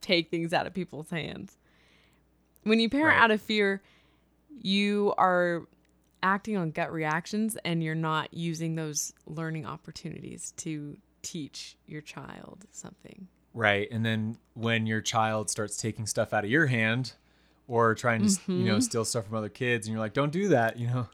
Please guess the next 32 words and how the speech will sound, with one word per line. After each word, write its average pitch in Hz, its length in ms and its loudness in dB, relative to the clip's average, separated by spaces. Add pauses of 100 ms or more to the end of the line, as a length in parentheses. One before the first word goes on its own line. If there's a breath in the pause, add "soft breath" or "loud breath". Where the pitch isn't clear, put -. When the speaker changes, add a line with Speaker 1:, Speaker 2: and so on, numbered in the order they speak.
Speaker 1:
Yeah. 185 360 2
Speaker 2:
It, 120 200 -6
it, 120 120 -8 (240)
it 113 200 -6
came 117 200 -2
from 98 160 -10
somewhere. 101 420 -4
And, 180 240 -4
and 190 140 -2
that 214 140 -2
could 143 140 -2
be 120 200 2
a, 107 260 -6
a 101 40 -6
natural 98 420 -8
thing 92 240 -10
with 92 160 -10
kids 90 340 -8
too. 92 460 -8 (320)
Um, 87 420 -8 (420 soft breath)
but 107 80 4
I 117 120 10
was 113 120 2
just 107 200 -6
realizing 101 540 -4
today 95 340 -4
even, 92 400 -6 (500 soft breath)
um, 90 460 -6 (880 soft breath)
uh, 92 400 -2
I, 107 160 6
I 110 180 4
was, 104 480 2